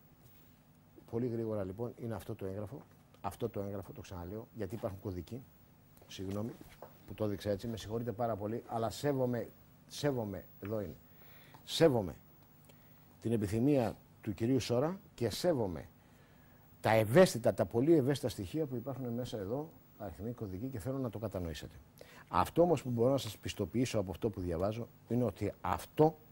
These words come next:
είναι έγγραφο C D R. Και επίσης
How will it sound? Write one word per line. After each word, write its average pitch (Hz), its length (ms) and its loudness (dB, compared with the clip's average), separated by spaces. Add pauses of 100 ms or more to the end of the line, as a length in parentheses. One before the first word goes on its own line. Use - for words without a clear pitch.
(540)
είναι 139 320 2
έγγραφο 123 560 4 (260)
C - 140 -8 (120)
D 98 140 0
R. - 60 -6 (1900)
Και 151 120 10
επίσης - 680 8